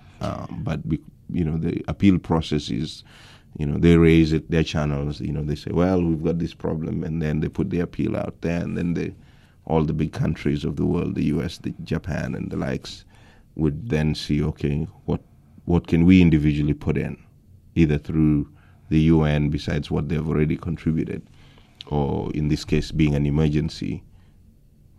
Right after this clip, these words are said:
finding money from economies that are already tight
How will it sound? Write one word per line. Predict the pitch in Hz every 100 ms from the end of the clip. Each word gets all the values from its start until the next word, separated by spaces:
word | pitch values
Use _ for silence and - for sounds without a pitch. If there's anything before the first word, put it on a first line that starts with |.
| - -
finding | - - 80 78 73 76 - -
money | 78 76 73 - -
from | - 82 73
economies | 69 76 73 53 -
that | 67
are | 78
already | - 76 64
tight | - - 78